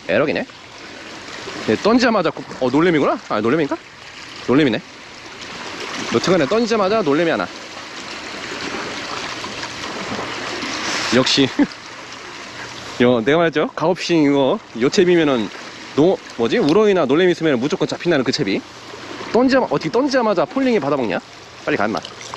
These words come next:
여튼간에 오늘도 제 유튜브 라이브 방송 봐주셔서 감사드립니다. 이 시간까지 아유, 챙겨봐주셔서 감사드리고요. 다 오늘 뭐 열심히 해봤는데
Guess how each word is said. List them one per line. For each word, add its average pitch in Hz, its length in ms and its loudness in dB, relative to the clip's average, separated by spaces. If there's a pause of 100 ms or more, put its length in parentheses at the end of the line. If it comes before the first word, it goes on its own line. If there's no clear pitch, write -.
(3750)
여튼간에 214 720 4
오늘도 190 400 4
제 170 180 0
유튜브 180 440 4
라이브 170 280 4
방송 165 420 2 (320)
봐주셔서 135 280 0
감사드립니다. 143 500 2 (360)
이 113 60 0
시간까지 151 360 4
아유, 110 180 4
챙겨봐주셔서 180 560 0
감사드리고요. 127 600 2 (1200)
다 120 120 2
오늘 185 1160 4
뭐 165 200 2
열심히 202 380 2
해봤는데 226 720 2